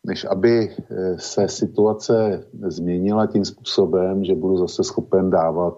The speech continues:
e, ty noční maratony. Já si nepřeju nic víc a, e, to by pro mě znamenalo, že jsme se vrátili do, do naprostého normálu.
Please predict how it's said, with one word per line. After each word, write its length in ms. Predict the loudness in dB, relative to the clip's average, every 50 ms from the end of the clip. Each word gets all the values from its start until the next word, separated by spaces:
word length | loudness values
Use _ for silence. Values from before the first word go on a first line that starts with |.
| -8 -8 -4
e, 40 | 0 2 2 2 2 2 2 2 2 2 0
ty 520 | -2 0 0 2 2 2 2 2 0 0 -2 -4 -6 -4
noční 420 | -2 -2 -2 -2 -2 0 2 2 2
maratony. 640 | 4 2 2 2 2 0 0 0 -2 -4 -6 -8 -6 _ -2
Já 100 | 0 0
si 160 | 2 2 0
nepřeju 440 | 2 0 -2 0 0 2 2 2 0
nic 300 | -2 -4 -4 -6 -4 -2
víc 320 | -2 0 0 -2 -2 0 2
a, 240 | 2 2 0 -4 -8 -16 -20 -20 -20 -14 _ -4
e, 300 | -2 0 2 2 0 0 -2 -2
to 100 | -2 -2
by 180 | -2 0 0 0
pro 200 | 0 0 -2 -2
mě 200 | -2 -2 -2 -2
znamenalo, 720 | 0 -2 -2 -2 -2 -2 -2 0 0 0 0 0 0 0
že 120 | 0 -2
jsme 180 | -4 -4 -6 -4
se 180 | -2 0 2 2
vrátili 560 | 2 2 0 0 -2 -2 0 0 0 0 0
do, 340 | 0 0 0 0 -2 -4 -4
do 160 | -2 0 2 2
naprostého 640 | 2 2 0 0 -2 -2 -2 -2 0 0 2 2
normálu. 600 | 2 0 0 -2 -2 -2 0 0 0 0 -2 -4